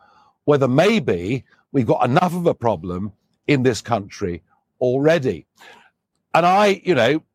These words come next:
<sighs> we've had successive waves of Islamic extremist terrorism on our streets. Uh, there's a case going on right at the moment, uh, from somebody who was killed just cu-, a couple of weeks ago. The authorities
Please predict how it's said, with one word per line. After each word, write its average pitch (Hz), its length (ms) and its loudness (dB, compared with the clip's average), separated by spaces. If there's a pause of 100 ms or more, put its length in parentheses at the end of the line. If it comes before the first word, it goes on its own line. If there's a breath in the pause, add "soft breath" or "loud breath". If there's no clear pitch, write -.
<sighs> - 480 -12
we've 131 300 0
had 139 320 -2 (320 loud breath)
successive 131 680 -2
waves 117 680 -2 (460)
of 101 360 -2
Islamic 117 420 -2
extremist 113 580 -4
terrorism 113 760 0 (480 loud breath)
on 104 160 2
our 123 180 2
streets. - 760 -2 (360 soft breath)
Uh, 95 220 -2
there's 87 160 -4
a 101 40 -6
case 120 300 0
going 123 280 0
on 120 200 0
right 113 160 2
at 143 80 0
the 143 80 -4
moment, 127 520 0 (400 soft breath)
uh, 95 340 -2
from 101 420 -2 (200 soft breath)
somebody 120 300 0
who 107 80 2
was 113 120 -2
killed 120 400 0
just 107 160 -6
cu-, 82 100 -6
a - 140 -6
couple 101 220 0
of 139 40 2
weeks - 240 -2
ago. 139 460 0 (340 soft breath)
The 110 100 0
authorities 127 680 0